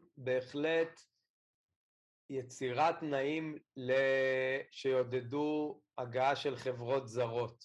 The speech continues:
אוקיי? אה, זאת אומרת, להקל על חברות זרות של-, לפתוח משרדים ב-,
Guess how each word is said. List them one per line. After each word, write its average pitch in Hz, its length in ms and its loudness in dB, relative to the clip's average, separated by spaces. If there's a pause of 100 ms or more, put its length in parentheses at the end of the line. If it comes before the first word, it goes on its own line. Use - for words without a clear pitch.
(1040)
אוקיי? 139 460 -4 (240)
אה, 120 240 -6
זאת 117 240 -8
אומרת, 135 640 0 (400)
להקל 120 380 -2
על 156 100 2
חברות 131 460 -2
זרות 131 520 0
של-, 123 460 2
לפתוח 131 520 -4
משרדים 131 800 -4
ב-, 117 380 -2